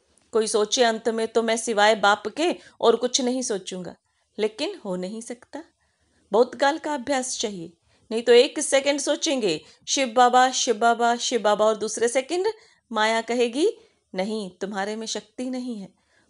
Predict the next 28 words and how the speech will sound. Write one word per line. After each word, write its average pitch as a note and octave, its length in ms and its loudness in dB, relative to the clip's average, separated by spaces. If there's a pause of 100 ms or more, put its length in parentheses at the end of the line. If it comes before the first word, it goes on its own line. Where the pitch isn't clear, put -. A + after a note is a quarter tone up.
तुम A#3+ 140 4
हो B3 200 4
ही D4+ 140 0
कमजोर," C4+ 640 2 (240)
तो G#3 60 0
युद्ध A3+ 320 -2
चलती A3+ 400 -4
रहेगी। A3 460 -12 (800)
यदि F#3+ 180 0
निश्चिंत C#4 540 0
नहीं D4 280 0
होंगे C#4 440 -2 (320)
तो G#3 80 -4
ब्राह्मण A3 440 -2
जीवन G3 360 -4
के F#3+ 180 -6
अंत B3 420 -6
काल G#3+ 300 -2
का G#3 140 -2
जो F#3 140 -6
लक्ष्य A3 400 2
वर्णन A3+ 460 2
करते C#4 380 0
हो F4 300 -2 (340)
वो G3 140 -6
सहज A#3+ 380 -4
कैसे A#3 360 -8
होगा? G#3 380 -18